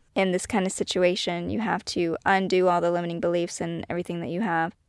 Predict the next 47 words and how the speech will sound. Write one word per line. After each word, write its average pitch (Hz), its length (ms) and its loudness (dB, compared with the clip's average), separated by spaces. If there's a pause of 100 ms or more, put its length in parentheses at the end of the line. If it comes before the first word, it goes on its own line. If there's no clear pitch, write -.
(160)
But 214 120 8
once 254 280 10
you 302 120 4
learn 254 240 6
how 254 160 6
to 202 100 4
receive, 190 760 0
you'll 190 140 2
be 196 120 -2
so 208 280 4
glad 185 260 2
that - 120 0
you 185 100 0
did, 180 480 0
because - 380 -2
it 185 100 0
will 185 460 2
mean 190 320 -2
that - 160 -2
finally 196 760 2
all 196 220 0
of 202 140 -2
the 196 100 0
good 208 320 0
things 208 220 2
that - 180 -4
you've 185 140 -2
been 190 100 -2
hoping 185 340 -2
for, 180 480 0
all 180 220 0
of 175 80 -6
the 185 80 -2
good 196 180 -2
things 185 300 -6
you've 175 100 -6
been 180 200 -4
wishing 202 420 -2
for 175 380 0
and 156 180 -8
praying 220 460 0
for 190 340 0
and - 400 -6
working 226 360 4
hard 202 280 4
for 180 240 2
and 269 160 -4